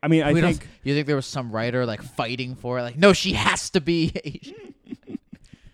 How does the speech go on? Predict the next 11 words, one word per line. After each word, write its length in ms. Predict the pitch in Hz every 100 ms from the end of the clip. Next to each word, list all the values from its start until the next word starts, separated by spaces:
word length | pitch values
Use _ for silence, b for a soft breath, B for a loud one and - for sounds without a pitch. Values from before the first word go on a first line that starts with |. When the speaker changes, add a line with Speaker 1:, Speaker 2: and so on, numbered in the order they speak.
| B B
Speaker 1:
I 120 | 147
will 200 | 143 123
walk 380 | 113 127 131 131
off 320 | 135 113 - -
the, 440 | 131 127 117 117 -
uh, 340 | 123 113 113 120
Kikiwaka 540 | 135 127 120 107 -
Speaker 2:
I 20 |
Speaker 1:
set. 240 | 110 135 127
Speaker 2:
will 80 | 113
walk. 460 | 135 131 - -